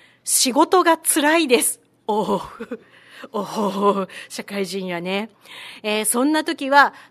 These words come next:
とってもバカボンのパパがうちにいてほしいです。それでいいのだって言ってほしいんです。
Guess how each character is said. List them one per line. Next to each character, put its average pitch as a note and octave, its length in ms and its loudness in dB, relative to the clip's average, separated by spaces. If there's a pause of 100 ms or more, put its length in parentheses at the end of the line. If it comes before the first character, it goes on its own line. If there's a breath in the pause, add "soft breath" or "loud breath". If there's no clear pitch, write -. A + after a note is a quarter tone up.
と D4 120 0
っ E4+ 100 0
て - 240 2
も A4+ 300 8 (180)
バ G#3+ 140 -4
カ A#4+ 180 6
ボ G4+ 160 4
ン D#4+ 60 2
の C#4 100 0
パ D#4+ 160 0
パ D4 160 2
が B3 240 4 (220 loud breath)
う G#3 100 -8
ち - 160 -2
に F#4 160 2
い F#4 60 -2
て F4+ 120 -2
ほ D4 140 -4
し D4 240 -2
い G3+ 40 -6
で F#3+ 120 -6
す。 - 160 -12 (800 soft breath)
そ - 220 0
れ C4 100 4
で C#4+ 140 2
い F4+ 160 4
い G4 40 2
の F#4 120 2
だ C#4+ 140 6
っ - 40 -2
て - 460 -6
言 G#3 100 -10
っ - 20 -20
て - 160 -2
ほ G#3+ 140 -4
し E4 200 -2
い F4+ 100 2
ん F4+ 100 2
で D4 200 4
す。 - 240 -8